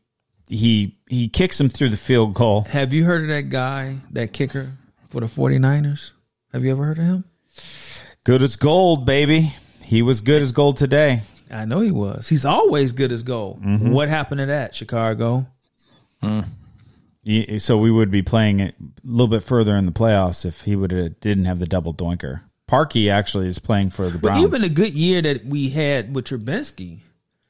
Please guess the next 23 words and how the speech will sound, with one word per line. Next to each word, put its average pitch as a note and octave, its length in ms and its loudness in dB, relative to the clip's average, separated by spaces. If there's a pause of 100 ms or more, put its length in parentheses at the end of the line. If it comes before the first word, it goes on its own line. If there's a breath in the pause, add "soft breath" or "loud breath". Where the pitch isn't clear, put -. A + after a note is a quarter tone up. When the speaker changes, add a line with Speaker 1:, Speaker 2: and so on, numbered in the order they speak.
(140)
Speaker 2:
the A#2+ 60 -4
kickers F4 380 -2
was C3+ 220 0
not E3 360 -2
kicking F#3 260 -2
field A#3 320 0
goals. F#2+ 340 -10 (760)
Doink, C3 280 -2 (100)
doink, C#3 300 -6
doink. F3+ 300 -4 (380 soft breath)
Speaker 1:
Yeah. A2+ 200 4
Speaker 2:
All C3+ 180 0
the D#3 140 -4
time. G3 420 -8 (2250 soft breath)
Speaker 1:
Yeah, C#3 260 4
no, B2 340 2
it A2 120 2
was, B2+ 280 -2
that A2 200 0
was B2 140 0
a A#2+ 60 0
tough B2 280 0
year. A#2+ 280 0